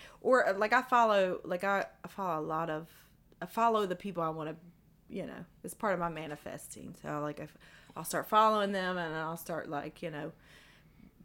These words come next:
pretending I'm already there and, like, you know, whatever. But, um, so I think that that's another good way to get the calls, 'cause they'll, they post on there, like, "Oh, deadline to submission is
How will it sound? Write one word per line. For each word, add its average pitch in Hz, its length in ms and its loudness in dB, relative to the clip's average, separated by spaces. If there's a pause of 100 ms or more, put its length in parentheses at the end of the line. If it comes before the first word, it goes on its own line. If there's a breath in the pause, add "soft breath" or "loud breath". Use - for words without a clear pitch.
pretending 180 420 -6
I'm 156 120 -4
already 160 200 -6
there 92 340 -8
and, - 160 -12
like, - 360 -18
you - 140 -14
know, 160 60 -14
whatever. - 460 -10
But, 180 200 4
um, 165 240 2
so - 140 -4
I 185 80 0
think 220 340 -4
that 170 200 0
that's 190 200 0
another 170 240 -2
good 160 140 -4
way 160 180 -2
to 160 320 -6 (380)
get - 220 -6
the - 80 -12
calls, 151 340 -4
'cause 165 180 -12
they'll, 165 260 -6
they 165 100 -8
post 160 380 -8
on 143 100 -10
there, 135 180 -8
like, 123 320 -12
"Oh, 175 140 -2
deadline 175 520 -4
to 175 200 -10
submission 175 580 -8
is 156 300 -12